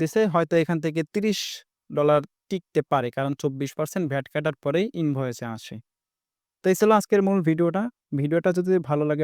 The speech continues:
অবশ্যই চ্যানেলটা সাবস্ক্রাইব করবেন। আর আপনারা কী কী ধরনের ভিডিও চান সেই সম্পর্কে জানতে পারবেন। আর একটা ট্রিক্স আপনাদের সাথে বলি, আমি নেক্সট টাইমে একটা খুবই পাওয়ারফুল বিষয় নিয়ে আলোচনা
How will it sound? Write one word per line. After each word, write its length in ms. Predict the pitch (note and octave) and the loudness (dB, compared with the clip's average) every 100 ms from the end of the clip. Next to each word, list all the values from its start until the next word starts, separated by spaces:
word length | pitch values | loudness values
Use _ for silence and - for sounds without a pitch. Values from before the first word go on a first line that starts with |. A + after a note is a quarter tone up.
| D3 | 0
অবশ্যই 300 | D3+ - E3 D#3+ | 0 -2 0 2
চ্যানেলটা 300 | D3 D3 D3+ | 2 0 -2
সাবস্ক্রাইব 340 | D3 C#3 D#3 D3+ D#3+ | -4 -2 -4 -2 -2
করবেন। 260 | D#3+ F3+ A3 - C3+ | -2 -4 -6 -6 -2
আর 100 | C3+ C#3+ | 0 0
আপনারা 220 | D3+ D3 | 0 -2
কী 60 | - F#3+ | -6 -6
কী 60 | F3 | 0
ধরনের 240 | E3+ E3+ C3 | 0 0 -2
ভিডিও 200 | C#3 D3 C#3+ | 0 0 0
চান 120 | F3 - | -4 -2
সেই 120 | D3 D3+ | -4 -2
সম্পর্কে 340 | D3 D#3 D3+ C#3+ | -4 -4 -4 -2
জানতে 200 | C#3 C#3 C#3+ | -2 -2 -2
পারবেন। 260 | D3 D3 E3 - _ _ _ _ _ - | -2 -2 -2 -6 _ _ _ _ _ 2
আর 200 | C3 C3+ E3+ | 4 4 2
একটা 260 | - G#3+ G#3 G3+ - - _ | 0 2 4 2 -2 -18 _
ট্রিক্স 240 | F#3+ F#3+ - D#3+ | -2 0 -2 0
আপনাদের 300 | D#3+ D3+ D3 | 0 0 0
সাথে 200 | D3+ C#3+ C#3 B2+ | -4 -2 -2 0
বলি, 180 | C3 E3+ F3 | 0 0 2
আমি 120 | F3 E3+ C3+ D3 | 2 2 2 2
নেক্সট 240 | E3 D#3+ - | 0 -2 -4
টাইমে 200 | F#3 F3 E3+ | 0 0 -2
একটা 260 | - - F3 - | -4 -4 -4 -4
খুবই 220 | - E3+ F3+ | -4 -4 0
পাওয়ারফুল 380 | D#3+ D#3+ D#3+ E3+ C#3+ | 2 2 2 0 0
বিষয় 200 | - E3 | 0 2
নিয়ে 120 | D#3 C#3+ | 2 2
আলোচনা 300 | C#3 D#3 | 0 -2